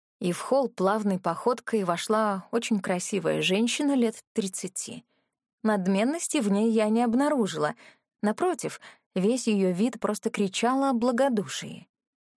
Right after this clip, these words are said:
В том, что перед нами фаворитка Его Величества, я нисколько не сомневалась. Удивило другое. В ней не ощущалось надменности и властности,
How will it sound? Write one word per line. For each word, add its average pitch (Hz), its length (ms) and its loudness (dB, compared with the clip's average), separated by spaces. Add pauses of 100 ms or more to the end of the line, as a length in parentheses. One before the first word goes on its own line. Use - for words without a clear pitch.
В - 100 -12
том, 311 160 0
что - 160 -4
перед 214 240 0
нами 233 240 4
фаворитка 185 600 0
Его 165 220 0
Величества, 160 680 -2
я 185 340 2
нисколько 214 420 0
не 247 80 2
сомневалась. 294 680 0 (380)
Удивило 208 420 2
другое. 220 500 0 (480)
В 196 120 0
ней 226 180 4
не 226 140 4
ощущалось 247 800 0
надменности 185 880 2
и 156 180 -2
властности, 202 760 0